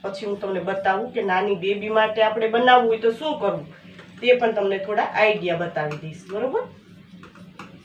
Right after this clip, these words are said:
આ રીતે વચ્ચે જે આપણો સાંધા લગાવેલા છે,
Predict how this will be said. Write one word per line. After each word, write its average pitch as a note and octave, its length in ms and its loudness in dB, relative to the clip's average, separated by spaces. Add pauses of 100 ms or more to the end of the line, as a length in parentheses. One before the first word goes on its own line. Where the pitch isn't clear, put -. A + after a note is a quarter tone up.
(1400)
આ F#3 160 2
રીતે D3 340 -12 (1400)
વચ્ચે G#3 320 2
જે A#3+ 160 6
આપણો A#3+ 340 6
સાંધા A#3 500 4
લગાવેલા A#3+ 640 6
છે, B3+ 380 -2